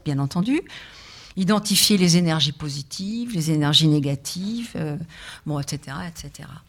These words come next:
Je vais vous, juste vous donner pour ça la, la, le, le lien, comment une personne peut être, euh, aujourd'hui, peut être, euh, comment dire, concernée par ce lien entre le corps et l'esprit.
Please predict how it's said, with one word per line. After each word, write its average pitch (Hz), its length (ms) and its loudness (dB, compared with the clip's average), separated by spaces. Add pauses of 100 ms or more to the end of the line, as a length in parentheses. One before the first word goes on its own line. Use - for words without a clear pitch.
(400)
Je 208 100 4
vais 226 40 6
vous, 269 200 -2
juste 285 240 0
vous 240 100 -2
donner 233 240 2
pour 202 220 -2
ça 226 260 6
la, 180 140 4
la, 156 220 0
le, 160 480 -4
le 160 180 -2
lien, 175 500 4 (400)
comment 214 240 2
une 180 140 4
personne 208 480 2
peut 170 180 -4
être, 180 340 0
euh, 151 280 2 (1400)
aujourd'hui, 170 560 2
peut 185 240 -6
être, 202 320 0
euh, 165 460 0 (420)
comment - 240 -4
dire, 170 280 -8
concernée 196 600 2
par 156 360 2 (380)
ce - 180 2
lien 196 320 6
entre 170 280 2
le 165 100 2
corps 175 240 2
et 185 60 0
l'esprit. 170 360 -4